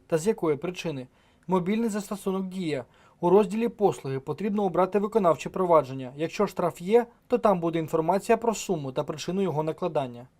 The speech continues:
Повідомити про накладання штрафу можуть також поштовим повідомленням. Також перевірити накладення штрафу можна в сервісі Open Data Bot. Для цього на сайті потрібно заповнити ім'я та дату народження.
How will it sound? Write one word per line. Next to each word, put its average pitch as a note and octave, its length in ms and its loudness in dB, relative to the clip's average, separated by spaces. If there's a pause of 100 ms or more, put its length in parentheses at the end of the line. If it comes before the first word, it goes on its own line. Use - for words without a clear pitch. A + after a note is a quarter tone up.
(320)
Повідомити G#3 560 4
про A3+ 140 0
накладання F#3 480 4
штрафу F3 380 0
можуть F3+ 280 -2
також F#3+ 280 -6
поштовим D#3 520 0
повідомленням. C#3+ 680 -4 (340)
Також A3 300 0
перевірити G3+ 540 0
накладення D#3 520 -2
штрафу D3 360 -2
можна F#3 320 0
в G3+ 60 -6
сервісі F3+ 480 -2
Open E3 340 0
Data D3+ 300 2
Bot. C#3+ 220 -6 (360)
Для E3 180 -2
цього F#3+ 280 0
на F3+ 100 -4
сайті G#3 320 -2
потрібно F#3+ 380 -4
заповнити E3+ 540 -4
ім'я D#3+ 300 2
та G3+ 120 0
дату E3 280 4
народження. D3 580 0